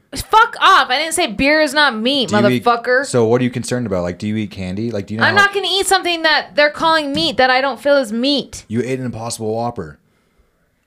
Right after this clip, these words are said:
Speaker 1: But, like, they're, I don't think they're calling that meat. They're saying it's a vegan fucking supplement. Like,
Speaker 2: Right.
Speaker 1: they're not saying this is meat.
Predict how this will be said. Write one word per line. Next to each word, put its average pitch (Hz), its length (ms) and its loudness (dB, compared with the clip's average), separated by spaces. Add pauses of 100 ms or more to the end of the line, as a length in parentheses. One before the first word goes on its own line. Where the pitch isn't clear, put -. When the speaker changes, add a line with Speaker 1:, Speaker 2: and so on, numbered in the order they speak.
(380)
Speaker 1:
But, 294 280 2
like, 311 400 0 (100)
they're, 311 240 4
I 285 140 2
don't 339 160 -2
think 349 140 -6
they're 349 100 4
calling 320 380 0
that 285 200 2
meat. 294 360 -2
They're 214 120 4
saying 262 260 2
it's 262 140 2
a 262 60 6
vegan 262 640 -2
fucking 277 680 -4
supplement. 285 760 -2
Like, 196 180 -4
Speaker 2:
Right. 180 100 -2
Speaker 1:
they're 240 160 2
not 254 220 2
saying 254 320 0
this 220 180 2
is 196 120 -6
meat. 220 340 -2